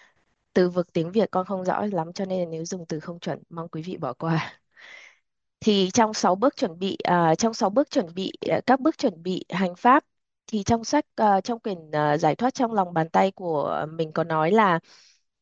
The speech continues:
cái, những cái bước chuẩn bị này nó vô cùng quan trọng. Nếu như mà bước chuẩn bị mà đúng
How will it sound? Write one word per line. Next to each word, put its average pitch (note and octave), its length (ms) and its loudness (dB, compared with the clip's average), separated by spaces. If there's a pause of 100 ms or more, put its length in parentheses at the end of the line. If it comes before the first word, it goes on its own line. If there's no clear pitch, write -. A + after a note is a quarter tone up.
(800)
cái, G3+ 240 4
những A3+ 180 0
cái B3+ 80 4
bước D4 180 0
chuẩn F3+ 220 -2
bị - 140 -6
này D#3+ 240 0
nó E3+ 520 -2 (680)
vô A#3 240 4
cùng F#3+ 160 -6
quan F#3+ 160 2
trọng. - 200 2 (400)
Nếu F#3+ 260 -4
như B3 180 -4
mà G#3+ 80 2
bước G#3+ 240 0
chuẩn E3 220 -4
bị F3+ 160 -4
mà D#3+ 120 -6
đúng F3 380 -8